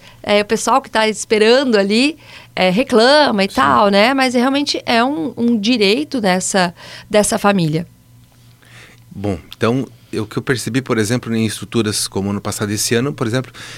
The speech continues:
Speaker 2: que todas as casinhas de, de, ali, aquelas casinhas de madeira de comércio, tudo que se escolhe pro Natal, o carrossel, é tudo, a,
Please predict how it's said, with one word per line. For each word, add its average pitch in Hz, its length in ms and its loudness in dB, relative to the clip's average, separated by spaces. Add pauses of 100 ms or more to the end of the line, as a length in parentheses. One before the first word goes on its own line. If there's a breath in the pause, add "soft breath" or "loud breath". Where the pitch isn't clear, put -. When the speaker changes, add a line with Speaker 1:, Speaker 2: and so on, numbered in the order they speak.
(140 loud breath)
Speaker 2:
que - 120 -10
todas 175 220 -4
as 190 180 -2
casinhas 107 540 -2
de, 92 140 -8 (160)
de, 90 160 -10
ali, 90 320 -6
aquelas - 240 -8
casinhas 95 380 -4
de 98 80 -6
madeira 95 340 -2
de 87 80 -8
comércio, 104 960 -2 (640 loud breath)
tudo 165 180 2
que 156 120 -6
se - 120 -2
escolhe 131 460 0
pro 113 160 -2
Natal, 113 560 0
o 104 160 -6
carrossel, 113 800 -2
é 110 100 -4 (160)
tudo, 175 580 -4 (120)
a, 139 440 -4